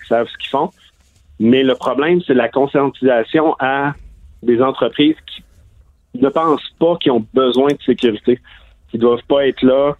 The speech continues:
Euh, ils se disent, « Bof, c'est pas important, il m'arrive rien à moi. »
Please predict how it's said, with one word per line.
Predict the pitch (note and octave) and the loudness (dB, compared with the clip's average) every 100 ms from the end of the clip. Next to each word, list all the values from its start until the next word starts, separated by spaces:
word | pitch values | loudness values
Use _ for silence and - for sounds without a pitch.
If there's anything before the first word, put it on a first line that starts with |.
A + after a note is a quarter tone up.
| - - - - | -12 -20 -12 -2
Euh, | G#2+ G#2+ G#2+ | 0 2 2
ils | G#2+ A#2 | 2 0
se | - | 0
disent, « | C#3 C3+ | 0 2
Bof, | B2+ C#3 D3 - - - | 0 0 -2 -10 -12 -4
c'est | B2 | 0
pas | C#3+ | 2
important, | C#3 - - D#3 | 2 0 -2 0
il | E3 D#3+ | 2 4
m'arrive | C3 A#2+ C#3 B2 A2+ A2+ | 4 4 2 2 -2 -2
rien | B2+ D3 B2+ | 0 2 2
à | |
moi. » | A2+ A#2 B2+ D3 | 4 4 2 0